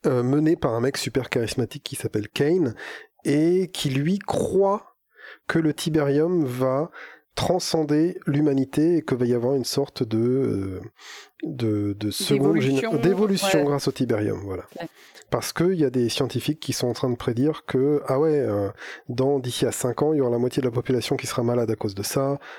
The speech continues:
Speaker 1: euh, ça empêche les gens, euh, ça, ça impacte le système immunitaire, le système reproductif, euh, respiratoire, euh, si tu restes à côté, euh,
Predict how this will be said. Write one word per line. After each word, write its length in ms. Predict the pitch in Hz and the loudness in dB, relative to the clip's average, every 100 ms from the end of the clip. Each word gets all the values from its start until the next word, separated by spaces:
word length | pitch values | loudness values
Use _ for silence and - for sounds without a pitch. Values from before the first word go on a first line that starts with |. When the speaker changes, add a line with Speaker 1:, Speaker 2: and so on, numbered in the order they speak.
| - - | -8 -2
Speaker 1:
euh, 680 | 117 110 110 110 107 107 | 0 0 0 0 0 0
ça 220 | - - 123 | -2 -2 -2
empêche 340 | - 131 - | 0 -2 0
les 120 | 120 | -2
gens, 420 | 117 127 131 123 | 0 0 2 2
euh, 240 | 107 104 104 | 0 0 -2
ça, 240 | - 110 | -2 -2
ça 180 | - 131 | -2 -4
impacte 300 | 117 131 - | -2 -2 -4
le 40 | |
système 260 | 120 - 113 | -4 -2 0
immunitaire, 760 | 107 95 110 110 113 143 139 135 | 0 0 -2 0 0 0 2 0
le 60 | |
système 360 | - 117 - 101 | -2 -6 -4 -4
reproductif, 800 | 104 104 104 - 131 127 - 98 | -4 -6 -8 -4 -2 -2 -2 -2
euh, 80 | |
respiratoire, 920 | 92 101 - 117 110 135 127 135 110 104 | -2 -2 -2 -2 0 0 0 0 -2 -4
euh, 40 | |
si 160 | - 123 | -6 -4
tu 140 | 127 | -2
restes 220 | 123 - | -2 -2
à 40 | 123 | -4
côté, 380 | 127 - 135 - - - - - - | -2 -2 -2 -6 -16 -14 -16 -14 -4
euh, 840 | 135 123 120 110 104 104 104 104 | 0 0 0 0 0 0 0 0